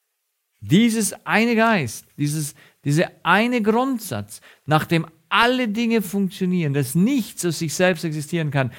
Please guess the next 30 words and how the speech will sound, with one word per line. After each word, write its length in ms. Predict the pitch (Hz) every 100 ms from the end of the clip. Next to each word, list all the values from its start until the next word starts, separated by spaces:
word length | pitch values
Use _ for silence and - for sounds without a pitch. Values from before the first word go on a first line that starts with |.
| - - -
und 300 | 170 151 165
nichts 640 | 180 240 302 226 - -
für 200 | - 196
sich 220 | 170 175 -
selbst 380 | 190 175 139 170
da 240 | 156 117
ist, 180 | 110 - - - _ _ _
ist 240 | 202 - -
entscheidend, 640 | 208 196 214 247 269 254
dass 200 | 240 220
wir 60 | 233
das 200 | 226 214
verstehen. 760 | 190 - - 170 175 123 104 - _ _ _ _ _
Sonst 480 | 113 156 170 - - _ _ _ _
können 440 | - 208 277 247 180
wir 140 | 151
nicht 440 | 139 135 110 -
den 200 | 139 139
Auftrag, 560 | - 127 190 - 143 123
zu 100 | -
dem 200 | 139 139
uns 200 | 135 -
Gott 280 | 180 185 -
gerufen 500 | 175 170 147 147 127
hat, 180 | 113 123
in 140 | 120
diesen 420 | 135 156 156 147 - - _
letzten 560 | - 135 160 202 175 165
Tagen 560 | 170 147 123 117 113 - - _ -
erfüllen. 680 | 160 160 247 254 151 95